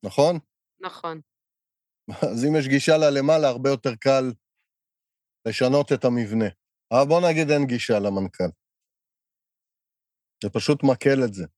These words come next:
Speaker 1: עכשיו מה את אומרת? הם שמים, ממלאים את האקסלים במלא מלא תאריכים, אה, אחוזים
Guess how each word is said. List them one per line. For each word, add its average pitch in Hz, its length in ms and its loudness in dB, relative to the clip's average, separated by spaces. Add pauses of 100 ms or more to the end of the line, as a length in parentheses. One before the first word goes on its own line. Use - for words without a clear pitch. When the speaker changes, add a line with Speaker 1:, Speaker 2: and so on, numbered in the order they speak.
(880)
Speaker 1:
עכשיו 175 320 2
מה 180 100 4
את 160 100 -2
אומרת? 151 600 2
הם 160 220 0
שמים, 156 400 0
ממלאים 143 460 0
את - 40 -10
האקסלים 143 580 0
במלא 131 340 0
מלא 131 460 -2
תאריכים, 127 640 0 (140)
אה, 123 520 0
אחוזים 127 560 0